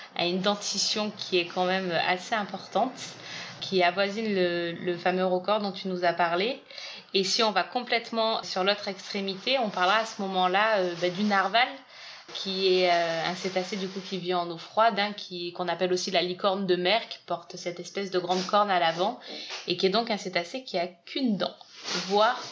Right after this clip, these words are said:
pas de dent. Et, euh, idem, on reviendra dessus plus en détail, euh, pourquoi certains ont cette dent et d'autres ne la portent pas.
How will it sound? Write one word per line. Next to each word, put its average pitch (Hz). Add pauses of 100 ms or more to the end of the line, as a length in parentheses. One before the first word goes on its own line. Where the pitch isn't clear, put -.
(160)
pas 254
de 202
dent. 180 (360)
Et, 175
euh, 170
idem, 202
on 175
reviendra 202
dessus 226
plus 226
en 202
détail, 180
euh, 180 (560)
pourquoi 196
certains 196
ont 185
cette 180
dent 185
et 196
d'autres 190
ne 180
la 180
portent 185
pas. 190